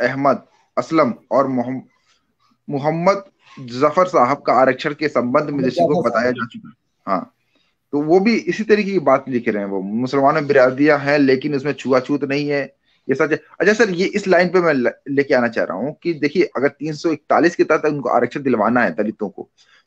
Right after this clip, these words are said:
Speaker 1: तो ये साबित करना होगा कि उनमें भी छुआछूत है।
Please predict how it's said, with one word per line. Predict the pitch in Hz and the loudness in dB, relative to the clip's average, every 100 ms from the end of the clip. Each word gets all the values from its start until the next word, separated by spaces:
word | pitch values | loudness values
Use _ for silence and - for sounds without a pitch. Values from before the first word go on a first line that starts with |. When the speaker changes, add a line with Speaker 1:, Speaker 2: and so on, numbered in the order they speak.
| - | -4
Speaker 1:
तो | |
ये | 147 180 | 2 2
साबित | 190 151 165 185 | 4 2 0 0
करना | 185 170 165 | 2 2 2
होगा | 160 170 180 | 4 6 4
कि | 180 - 185 | 2 -2 -6
उनमें | - 147 139 160 175 | -4 -6 -2 -2 -2
भी | 143 190 | -4 -8
छुआछूत | 196 131 147 147 170 160 - | -8 -2 0 0 -2 -4 -2
है। | 143 113 | 2 2